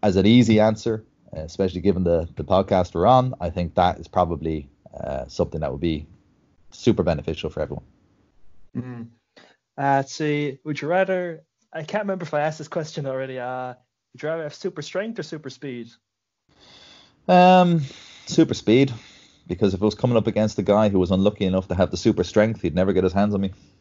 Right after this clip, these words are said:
Speaker 2: Oh, ah, man, that's, uh, that's pretty, uh, what's it?
Speaker 1: That's another
Speaker 2: Something
Speaker 1: nickname
Speaker 2: camp-
Speaker 1: I had for years. I used to work in bars, and one of the bartenders called me the Flash 'cause I was so slow.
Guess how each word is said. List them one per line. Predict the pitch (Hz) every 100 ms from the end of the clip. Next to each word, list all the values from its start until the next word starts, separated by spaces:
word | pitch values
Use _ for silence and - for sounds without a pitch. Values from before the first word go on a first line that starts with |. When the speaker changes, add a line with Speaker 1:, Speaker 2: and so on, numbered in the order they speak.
| _ _ - -
Speaker 2:
Oh, | 151 156 151 151 170 170 165 160 151 139 123 117 _ _ _ 135 139
ah, | 110 113
man, | 131 151 143
that's, | 131 135 151
uh, | 143 135 - _
that's | - -
pretty, | - 147 143 143
uh, | 139 139 135 123 _ _ _ _ _ _ _ _ _ -
what's | - _
it? | - - _ _ _ _ _ - _ _ - -
Speaker 1:
That's | - 127
another | 117 185
Speaker 2:
Something | 147
Speaker 1:
nickname | 123 143 101 90
Speaker 2:
camp- |
Speaker 1:
I | 85
had | 90 90
for | - 92
years. | 87 85 82 76
I |
used | 92 113
to | 110
work | 104 98
in | 92
bars, | 78 104 120 90 76
and | - 87 85
one | 101
of | 107
the |
bartenders | - 101 107 107 80 -
called | 95 90
me | 80
the |
Flash | - 104 104 98 - - _ _ _
'cause | -
I | 90
was | 87 -
so | 98
slow. | 92 98 98